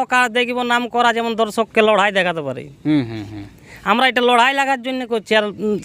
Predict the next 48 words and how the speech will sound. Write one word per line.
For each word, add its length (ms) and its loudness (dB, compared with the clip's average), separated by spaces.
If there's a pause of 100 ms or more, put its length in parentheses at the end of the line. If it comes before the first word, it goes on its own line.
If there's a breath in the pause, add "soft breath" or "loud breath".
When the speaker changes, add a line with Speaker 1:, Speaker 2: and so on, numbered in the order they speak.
(100)
Speaker 1:
যদি 140 6 (100)
লড়াই 220 4 (160)
যদি 200 -2
না 60 2 (100)
দেখতে 240 -4
পারে 200 -4
তো 40 0 (100)
দর্শকেরও 520 2
লস, 180 6 (280 loud breath)
Speaker 2:
হুম। 200 -4
Speaker 1:
আর 60 2 (100)
আমরাও 340 4
কাড়া 240 6
এত 100 -4 (100)
বড় 120 0 (120)
নিয়ে 160 0 (140)
কিনে 240 6 (160)
আর 160 4
রাখে 280 2
বেকার 240 0 (100)
লস। 160 0 (240)
Speaker 2:
হুম, 240 0
হুম, 240 -10
হুম। 140 -14 (640)
Speaker 1:
হ্যাঁ? 200 2
Speaker 2:
আচ্ছা। 200 -18 (380)
Speaker 1:
আছে 220 2
না 120 0
নাই? 100 -6 (260)
Speaker 2:
তাহলে 220 -4
যাই 140 6
হোক, 160 4
যেটা 220 0
সব 180 -2
থেকে 200 -2
লাগনি 300 2
কাড়া 160 4
হবে 120 2 (100)
সেটাই 240 0
আপনারা 240 -2
জোড়া 220 -2
নেবেন। 180 -10 (220)
Speaker 1:
হ্যাঁ। 240 4 (120)
Speaker 2:
জোড়াটা 340 0
আপনারা 260 2 (120)
মানে 200 2
গ্রামের 320 4
কমিটি 220 -4